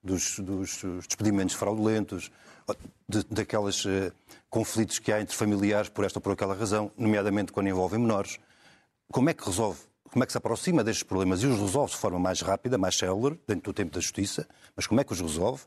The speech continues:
e como é que resolve uma questão fundamental, que é o, a questão do acesso à justiça.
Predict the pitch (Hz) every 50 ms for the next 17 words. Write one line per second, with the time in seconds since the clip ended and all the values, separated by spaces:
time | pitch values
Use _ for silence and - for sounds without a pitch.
0 | _ _ _ - - _ - 135 - - 139 135 - 104 113 135 123 120 135 131
1 | 123 - - 139 127 - 143 131 135 139 135 131 - 135 139 135 - 143 139 135
2 | 131 - - 127 123 - - - 135 131 131 135 - - 95 90 - 98 - -
3 | - 107 101 -